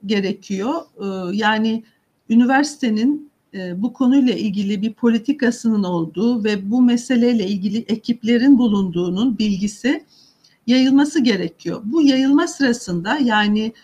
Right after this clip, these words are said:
e, politika belgesi tanıtılırken ya da merkez tanıtılırken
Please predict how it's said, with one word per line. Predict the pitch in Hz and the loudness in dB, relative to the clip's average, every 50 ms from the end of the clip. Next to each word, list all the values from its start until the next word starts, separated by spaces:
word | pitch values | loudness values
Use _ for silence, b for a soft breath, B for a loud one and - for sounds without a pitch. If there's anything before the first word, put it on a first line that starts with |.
| b b b _ _ _ - | b b b _ _ _ -8
e, | 196 190 - - - _ _ _ _ _ _ _ _ _ _ - 175 - | -8 -8 -8 -10 -12 _ _ _ _ _ _ _ _ _ _ -12 -4 0
politika | 247 233 233 - 240 - 254 233 202 | 0 0 0 -2 -4 -2 -2 0 0
belgesi | 233 226 220 214 190 220 226 - 240 226 | 2 0 0 0 -2 -4 -4 -4 -6 -4
tanıtılırken | - 247 226 233 233 233 - 233 226 247 254 240 - - 247 202 196 226 294 392 - _ _ _ _ _ _ _ _ _ _ _ _ _ _ _ _ _ _ _ _ | -2 0 0 0 0 0 -2 -2 -2 0 -2 -2 -4 -4 -4 -2 -2 -2 -4 -6 -10 _ _ _ _ _ _ _ _ _ _ _ _ _ _ _ _ _ _ _ _
ya | 214 220 220 208 | -2 0 0 2
da | 226 220 | 2 2
merkez | 208 208 208 208 214 - 294 311 302 - | 2 2 0 0 0 0 0 0 0 -2
tanıtılırken | - 277 240 214 190 190 - 190 170 160 151 151 - - 190 202 247 339 b | 0 0 2 2 0 -2 -4 -4 -4 -4 -6 -8 -8 -4 -2 -2 -2 -2 b